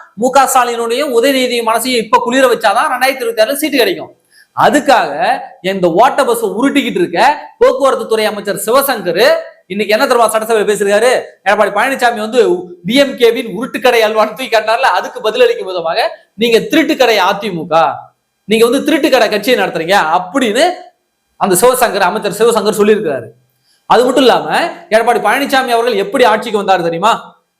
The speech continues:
ஜெயலலிதா மறைவுக்கு பிறகு எப்படி ஆட்சிக்கு வந்தாருன்னு தெரியுமா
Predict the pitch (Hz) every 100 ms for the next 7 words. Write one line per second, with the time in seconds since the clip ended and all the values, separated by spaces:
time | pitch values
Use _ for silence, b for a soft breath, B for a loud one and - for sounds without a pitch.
0 | _ 214 277 269 262 247 240 240 233 226
1 | 226 254 247 233 262 247 226 262 220 233
2 | 233 214 208 214 214 190 180 175 233 -
3 | -